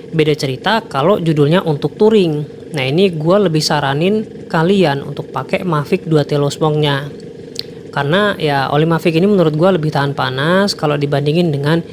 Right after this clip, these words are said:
Idemitsunya, boy, kayak gitu. Yang keempat, dengan P T T Challenger dua T yang versi hitam.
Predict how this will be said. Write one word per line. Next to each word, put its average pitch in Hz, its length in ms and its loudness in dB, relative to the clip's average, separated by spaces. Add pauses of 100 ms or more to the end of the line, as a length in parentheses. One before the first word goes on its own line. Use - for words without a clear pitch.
(280)
Idemitsunya, 151 720 2
boy, - 560 -2
kayak - 160 -8
gitu. 139 400 -6 (560)
Yang 208 240 4
keempat, 240 240 0
dengan 196 480 2
P - 40 -10 (120)
T 170 80 0
T 156 120 -2 (440)
Challenger 160 560 2
dua 147 160 2
T 175 320 4
yang 139 160 2
versi 175 640 0 (640)
hitam. 143 400 -4